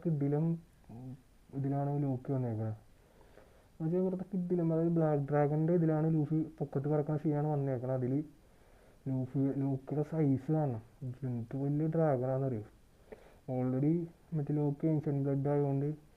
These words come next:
സാധാ ജയന്റിലും ഒരു, ഒരു കുറച്ചും കൂടി വലിയ സൈസാണ് ലോ-, കുറച്ചും കൂടി അല്ല, ഒരുപാട് വലിയ സൈസാണ് ലോക്കി. അപ്പോൾ ഈ ഡ്ര-, ബ്ലാക്ക് ഡ്രാഗണിൻ്റെ പവർ നിങ്ങൾ കാണണം, വെറുതെ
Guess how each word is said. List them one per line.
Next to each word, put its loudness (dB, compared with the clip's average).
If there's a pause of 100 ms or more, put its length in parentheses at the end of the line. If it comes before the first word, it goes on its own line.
(480)
സാധാ 2
ജയന്റിലും 2 (500)
ഒരു, -2
ഒരു 0 (480)
കുറച്ചും -4
കൂടി 0
വലിയ 2
സൈസാണ് 0
ലോ-, -2
കുറച്ചും -6
കൂടി 0
അല്ല, 2
ഒരുപാട് 2
വലിയ 2
സൈസാണ് 2
ലോക്കി. -2 (960)
അപ്പോൾ -8
ഈ 0
ഡ്ര-, -2
ബ്ലാക്ക് 0
ഡ്രാഗണിൻ്റെ -2
പവർ -2
നിങ്ങൾ -2 (100)
കാണണം, -2
വെറുതെ -6